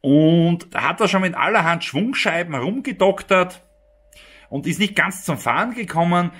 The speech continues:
weil einfach der zu viel zurückhält. Vielleicht haben die einen oder anderen gute Ideen und ich werde euch jetzt einmal im Prinzip die Antriebseinheit zeigen von seinem Windrad. Da werden wir jetzt mal raufgehen, weil wir sind heute ein wenig auf der Alm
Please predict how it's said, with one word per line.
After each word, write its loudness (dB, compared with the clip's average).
weil -4
einfach -4
der -4
zu -6
viel -4
zurückhält. -6
Vielleicht -6
haben -4
die -10
einen -4
oder -2
anderen -6
gute -6
Ideen -2
und -10
ich -16
werde 0
euch -2
jetzt -6
einmal 0
im -8
Prinzip -8
die -14
Antriebseinheit -4
zeigen -4
von -8
seinem -10
Windrad. -2
Da -16
werden 0
wir 2
jetzt -6
mal 0
raufgehen, -4
weil -6
wir -4
sind -10
heute -2
ein -6
wenig -6
auf -4
der 0
Alm 0